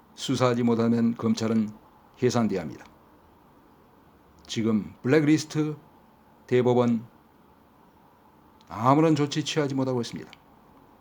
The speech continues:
당연히 검찰이 압수수색해야만 합니다.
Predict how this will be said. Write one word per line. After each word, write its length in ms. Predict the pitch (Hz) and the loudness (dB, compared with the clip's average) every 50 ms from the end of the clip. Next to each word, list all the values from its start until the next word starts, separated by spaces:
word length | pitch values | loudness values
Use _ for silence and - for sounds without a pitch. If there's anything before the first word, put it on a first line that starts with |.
| - _ - - - - - - - _ - - _ - _ - | -20 _ -20 -20 -20 -20 -20 -20 -20 _ -20 -20 _ -20 _ -16
당연히 600 | - - 117 123 160 202 233 233 214 156 104 92 92 | -10 -6 -2 0 2 4 6 6 6 6 4 0 -2
검찰이 560 | - - 120 135 156 151 - 143 156 165 156 | -4 -2 0 0 0 -2 -4 -4 -2 0 0
압수수색해야만 840 | 127 107 - - - 214 190 202 180 - - - 196 202 196 185 151 | -2 -2 -4 -8 -10 -6 -4 -4 -4 -4 -4 -4 -2 -2 -2 -2 -4
합니다. 320 | 95 - - - - - | -4 -8 -10 -14 -18 -20